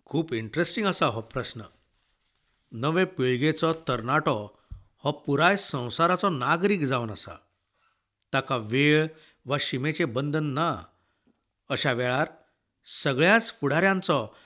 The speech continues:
सरकारांचो आनी पुराय समाजाचो दृश्टीकोन कितें आसपाक जाय? म्हाका दिसता, हो प्रश्न खूब म्हत्वाचो आसा। हांव जेन्ना हे पिळगे कडेन पळयतां, तेन्ना दिसता,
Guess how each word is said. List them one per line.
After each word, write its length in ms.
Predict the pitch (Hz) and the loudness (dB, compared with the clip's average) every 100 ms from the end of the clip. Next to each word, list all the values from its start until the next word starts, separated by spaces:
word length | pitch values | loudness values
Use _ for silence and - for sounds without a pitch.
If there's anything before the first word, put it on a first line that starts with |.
| _ - | _ -6
सरकारांचो 840 | - 139 180 220 226 190 143 107 - _ _ _ _ - | -2 0 4 4 4 2 -2 -2 -8 _ _ _ _ -6
आनी 220 | 131 131 - | -4 -4 -4
पुराय 400 | 139 135 165 175 | 0 6 6 6
समाजाचो 680 | - 127 123 160 170 160 156 | 2 -4 0 2 2 2 -2
दृश्टीकोन 600 | 113 120 - 151 165 165 165 | -2 -6 -4 -4 -2 -4 -6
कितें 220 | 202 196 208 | -8 -2 -2
आसपाक 340 | 143 - 117 | -2 -2 -4
जाय? 260 | 101 101 98 _ _ _ _ _ _ _ _ _ | -4 -10 -12 _ _ _ _ _ _ _ _ _
म्हाका 280 | 113 113 160 | -4 0 2
दिसता, 440 | 165 156 - 165 170 - _ _ _ _ - | 0 -2 0 0 0 -8 _ _ _ _ -4
हो 80 | 160 | -4
प्रश्न 420 | 165 208 - 208 - | 0 -2 0 -6 -4
खूब 160 | 226 214 | -6 -4
म्हत्वाचो 560 | 120 117 196 202 151 135 | -2 0 2 0 0 -2
आसा। 260 | 117 110 101 _ _ _ _ _ _ _ _ _ _ _ _ | -4 -10 -14 _ _ _ _ _ _ _ _ _ _ _ _
हांव 320 | 117 151 180 175 | 2 6 6 4
जेन्ना 340 | 143 156 160 | 2 2 2
हे 160 | 143 147 | 2 0
पिळगे 400 | - 131 127 143 | 0 0 2 0
कडेन 220 | 139 139 | 0 -2
पळयतां, 540 | 123 120 131 147 123 104 - _ _ _ _ _ - | -4 -2 0 2 0 -2 -12 _ _ _ _ _ -8
तेन्ना 240 | 123 120 | -6 -6
दिसता, 480 | 110 139 - 139 | -4 -4 -2 -2